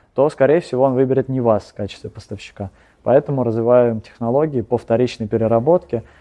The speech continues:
Это вообще щас очень большая и сложная задача, и действительно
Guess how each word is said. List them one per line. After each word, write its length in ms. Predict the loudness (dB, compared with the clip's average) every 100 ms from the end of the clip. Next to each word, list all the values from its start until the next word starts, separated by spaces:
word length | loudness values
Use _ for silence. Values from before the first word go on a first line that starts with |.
| _
Это 220 | -2 2
вообще 240 | 2 2 0
щас 240 | 0 0
очень 320 | -2 -2 -6
большая 480 | -4 -4 -2 0 0
и 40 | -2
сложная 420 | -4 -4 -4 -4
задача, 420 | 0 0 0 -2
и 300 | -4 -4 -6 _ _ _ -10
действительно 720 | -10 -4 -6 -4 -4 -4 -6